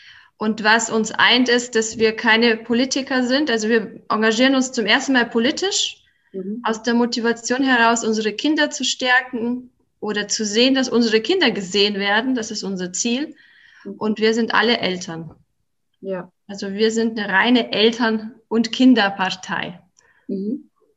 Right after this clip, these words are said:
Speaker 1: Mhm.
Speaker 2: Das hast du schon angedeutet, ihr seid tatsächlich inzwischen eine Partei. Ähm, und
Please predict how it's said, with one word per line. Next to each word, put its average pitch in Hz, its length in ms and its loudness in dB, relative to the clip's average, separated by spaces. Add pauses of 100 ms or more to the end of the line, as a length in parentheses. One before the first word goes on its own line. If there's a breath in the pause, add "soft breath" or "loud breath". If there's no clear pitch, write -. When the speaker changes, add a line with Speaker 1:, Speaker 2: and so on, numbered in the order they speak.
(460)
Speaker 1:
Mhm. 208 460 -4
Speaker 2:
Das 208 140 -2
hast - 60 -4
du 240 80 4
schon - 180 -2
angedeutet, 240 680 0
ihr 190 120 -4
seid 180 400 0
tatsächlich 233 600 -4
inzwischen 202 580 -6
eine 180 280 -2
Partei. 170 800 -8 (760)
Ähm, 202 280 -4
und 208 420 0